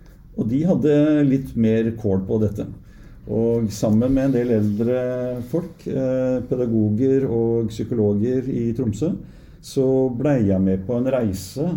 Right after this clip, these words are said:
og, som de hadde større grad av, eh, eh, nærhet til, i forhold til hvordan jobbe med mennesker for å kunne greie å kunne bekle lederrollen. Så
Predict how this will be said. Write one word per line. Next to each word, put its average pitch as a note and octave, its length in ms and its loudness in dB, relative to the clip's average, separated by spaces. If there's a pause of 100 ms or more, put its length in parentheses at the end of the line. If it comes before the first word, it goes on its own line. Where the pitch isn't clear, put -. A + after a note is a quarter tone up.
(120)
og, B2+ 720 -4 (300)
som B2 260 -2
de G#2+ 240 2
hadde C#3+ 220 0
større A2+ 340 0
grad G2 300 0
av, G#2+ 320 0
eh, A2+ 500 2 (800)
eh, A2+ 220 -6
nærhet G#2 680 0 (120)
til, G3 240 -2 (400)
i B2 120 -6
forhold G#2 280 -2
til A#2+ 80 -2
hvordan G#2+ 300 2
jobbe G2+ 560 0
med G#2+ 540 2
mennesker A#2 600 -2
for A2+ 160 -4
å G#2 120 -2
kunne A2 260 -2
greie G#2+ 220 0
å F#2 80 -4
kunne G2+ 160 -2
bekle G2 600 -4
lederrollen. F#2 640 -2 (1040)
Så - 180 -12